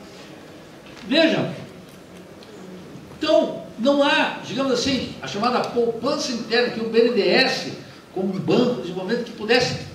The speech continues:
colocar isso. Por que que não pode? Bem, por causa da modalidade geral do desenvolvimento capitalista,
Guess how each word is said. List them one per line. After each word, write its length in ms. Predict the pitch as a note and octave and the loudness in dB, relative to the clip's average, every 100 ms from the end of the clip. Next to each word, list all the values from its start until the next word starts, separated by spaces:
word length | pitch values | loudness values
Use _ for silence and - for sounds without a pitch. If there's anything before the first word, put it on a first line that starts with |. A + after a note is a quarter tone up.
| - - - | -18 -20 -8
colocar 460 | B3+ C4+ C4 C4 C4+ | -2 0 2 4 2
isso. 320 | C4+ - - | 0 -4 -4
Por 260 | D4 D#4 - | 0 0 2
que 200 | D#4+ E4 | 2 2
que 120 | A3 | 0
não 120 | E3+ F3 | -6 -4
pode? 380 | A3+ B3+ - | 0 2 0
Bem, 400 | - G4 G4 - - - - - - - - - - - - - - - | -2 0 0 -2 -12 -18 -20 -20 -20 -20 -20 -20 -20 -20 -20 -20 -16 -10
por 140 | C4 | -2
causa 180 | A#3+ A3 | 0 2
da 60 | |
modalidade 600 | G#3+ G#3+ A3+ A3+ C4 - | 0 0 0 2 0 2
geral 440 | A#3+ G3+ B3 B3+ F3 | 2 4 4 4 0
do 60 | F3+ | -2
desenvolvimento 440 | F#3 F#3 F#3+ F#3+ | -2 -2 -2 -4
capitalista, 960 | F#3 E3+ A#3 G#3+ G3 - - - - | -4 0 2 2 2 0 -2 -6 -8